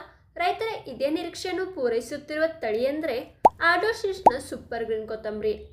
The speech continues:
ಇದರ ವೈಶಿಷ್ಟ್ಯವೆಂದ್ರೆ ಕ್ಯಾನೋಪಿ ಲಾಂಗ್, ಅಂದ್ರೆ ಬಹಳಷ್ಟು ಶಾಖೆಗಳು, ದಟ್ಟವಾದ ಬೆಳವಣಿಗೆ ಮತ್ತು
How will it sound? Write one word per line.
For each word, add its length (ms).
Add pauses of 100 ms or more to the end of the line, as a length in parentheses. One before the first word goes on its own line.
(200)
ಇದರ 200 (200)
ವೈಶಿಷ್ಟ್ಯವೆಂದ್ರೆ 840 (380)
ಕ್ಯಾನೋಪಿ 420
ಲಾಂಗ್, 320 (540)
ಅಂದ್ರೆ 280
ಬಹಳಷ್ಟು 580
ಶಾಖೆಗಳು, 960 (240)
ದಟ್ಟವಾದ 640
ಬೆಳವಣಿಗೆ 540 (360)
ಮತ್ತು 180